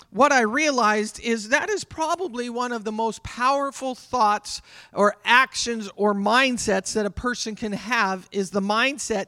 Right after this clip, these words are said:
to continue. I-, in, in the last year, there have been so many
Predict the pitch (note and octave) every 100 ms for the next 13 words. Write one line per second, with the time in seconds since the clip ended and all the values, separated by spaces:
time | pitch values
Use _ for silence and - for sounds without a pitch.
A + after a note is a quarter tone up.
0 | _ - A3+ G#3 - - G#3 F#3 - B3
1 | A3+ E3 D#3+ - _ _ _ _ _ _
2 | _ _ _ _ _ _ _ _ _ _
3 | _ _ _ _ _ _ - G3+ G#3 G#3
4 | _ _ - A3 A3 A3+ A3 G#3+ A3 B3+
5 | C4 - G#3 C4+ C#4+ A3+ A3+ D4+ - _
6 | _ _ _ _ _ _ _ _ _ _
7 | _ F#3 B3 A3 A3+ A3 G3+ - - C4+
8 | C#4 C#4 C4 B3+ B3 A3+